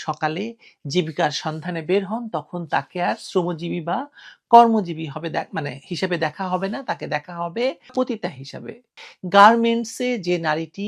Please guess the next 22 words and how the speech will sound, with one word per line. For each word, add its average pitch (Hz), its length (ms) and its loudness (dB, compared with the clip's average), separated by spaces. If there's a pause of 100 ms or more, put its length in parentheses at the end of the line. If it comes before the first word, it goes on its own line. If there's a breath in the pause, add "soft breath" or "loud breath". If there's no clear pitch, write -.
হাড় 170 280 -2
ভাঙা 156 300 -8 (100)
খাটুনি 160 360 -6
খেটে 170 460 -8
দেশের 143 380 -6
রপ্তানি 175 460 -6
আয় 139 200 -8
বাড়াচ্ছেন - 460 -12 (500 loud breath)
তাকে 151 240 2
কি 208 160 -6
তখন 208 360 -4
রাষ্ট্রের 156 440 -2
চোখে 196 380 -6 (580 loud breath)
পতিতা 220 360 2
সাব্যস্ত 233 480 -4
করা 202 300 -6
হবে? 131 220 -10 (420)
যে 208 180 6
নারী 214 220 6 (140)
ডাক্তার 175 400 0 (160)
গভীর 165 280 0
রাতে 165 320 -2